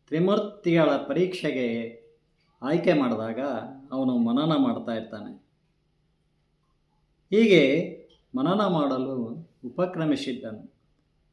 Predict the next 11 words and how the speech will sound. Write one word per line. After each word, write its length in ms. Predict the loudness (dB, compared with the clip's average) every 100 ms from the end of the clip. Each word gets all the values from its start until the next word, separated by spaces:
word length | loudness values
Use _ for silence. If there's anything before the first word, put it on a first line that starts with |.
| _ _ -2
ಆತನು 680 | 0 4 4 2 0 -10 -18 _ _ _ _ _ -4
ದೇಶ 360 | 2 2 2 -2 -4 -8 -18 -20 _
ಕಾಲವನ್ನು 640 | -2 0 2 2 2 2
ಮೀರಿದ 400 | 2 2 2 0 -2 -6 -10 -14 _ _ _ _ _ _ -10 -2
ದೂರದೃಷ್ಟಿಯನ್ನ 1040 | 0 2 0 0 -4 -4 0 2 4 2 0 -4 -10 -16 _ _ -8
ಹೊಂದಿದ್ದ 380 | -2 0 0 -2 -10 -16 _ _ _ _ _ _ _ _ _ -6
ಜ್ಯೋತಿಷ್ಯ 580 | 0 2 2 2 2 2 0 -8 -14 -20 -4
ಪಂಡಿತನೂ 680 | 0 2 0 0 0 2 2
ಆಗಿದ್ದ. 400 | 2 0 -2 -8 -14 -20 _ _ _ _ _ _ _ _ _ _ _ -2
ಮುಂದೆ 300 | 2 4 2
ಕಲಿಯುಗದಲ್ಲಿ 1200 | 2 2 6 8 6 4 2 4 4 2 -2 -12